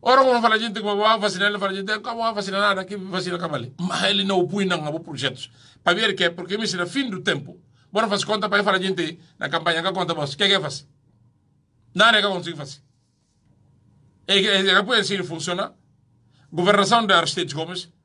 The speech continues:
nunca tem uma escola. Né? Na campanha política, aquilo que a gente pega é conta. E era verdade. Povo acredita, povo muda, rumo para outro lado. A vou mostrar lá.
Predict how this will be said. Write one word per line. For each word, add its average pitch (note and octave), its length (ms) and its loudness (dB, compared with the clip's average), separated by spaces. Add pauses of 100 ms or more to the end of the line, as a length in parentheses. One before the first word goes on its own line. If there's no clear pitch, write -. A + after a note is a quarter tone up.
(260)
nunca F#3+ 180 0
tem G#3 120 4
uma F3 120 -2
escola. B2+ 360 -6 (1800)
Né? D3+ 300 2 (1200)
Na G#3+ 160 4
campanha A#3+ 360 6
política, F#3+ 340 -2
aquilo B3+ 180 2
que B3+ 60 -2
a C4+ 40 -4
gente C#4 180 -4
pega A3+ 220 2
é - 20 0
conta. D3 360 -6 (120)
E F#3 140 0
era G#3+ 140 2
verdade. D3 340 -2 (520)
Povo G#3 240 -2
acredita, G3+ 440 -6 (240)
povo A3 220 2
muda, E3+ 340 0 (180)
rumo E3+ 280 0
para C#3+ 100 -4
outro D3 220 -2
lado. G2+ 180 -4 (540)
A C#3 100 2
vou A3 120 6
mostrar F3 240 2
lá. G#2 120 -8